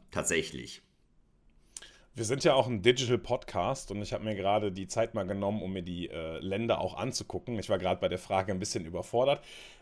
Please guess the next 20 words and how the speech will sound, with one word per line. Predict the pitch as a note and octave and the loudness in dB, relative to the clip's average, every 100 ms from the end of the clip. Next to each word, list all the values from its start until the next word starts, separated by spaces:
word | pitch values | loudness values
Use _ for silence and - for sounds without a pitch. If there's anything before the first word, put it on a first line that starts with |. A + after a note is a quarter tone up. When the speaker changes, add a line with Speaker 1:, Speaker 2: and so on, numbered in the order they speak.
| - | -6
Speaker 2:
Ich | C#3 | 0
muss | F3+ F3+ | 4 4
sagen, | D3+ D3 C#3+ B2 | 6 6 4 0
die | A#2 | 0
neuen | A#2 A#2 B2+ | 2 2 2
Shocklands, | C3+ B2+ A#2 A2+ A2+ - G#2+ | -2 -2 0 -2 -4 -8 -4
äh, | A2 A2 G#2+ G#2 G#2 - | 0 2 4 2 0 0
aus | G#2 G#2+ | -2 -2
Infinity | G2+ - A2 G#2 - F#2 | -6 -8 -6 -6 -8 -8
gefallen | F#2 - F2+ F#2+ | -8 -4 -2 -2
mir | F2+ | -4
nicht | F2+ - | -6 -6
so. | F2 C#2+ - - - | -8 -10 -14 -12 -4
Speaker 1:
Mhm. | - | -2
Speaker 2:
Also, | G2+ G2+ G#2 - - - - | 0 0 0 -4 -20 -16 -2
ähm, | A#2+ A#2 A2+ A2 | 0 0 -2 -4
weil | A2+ A#2+ | -2 -2
ich | A#2 - | -2 0
auch | A2+ A2 | 0 0
denke, | A#2 C#3 C#3+ A#2+ A#2+ | -2 0 0 0 0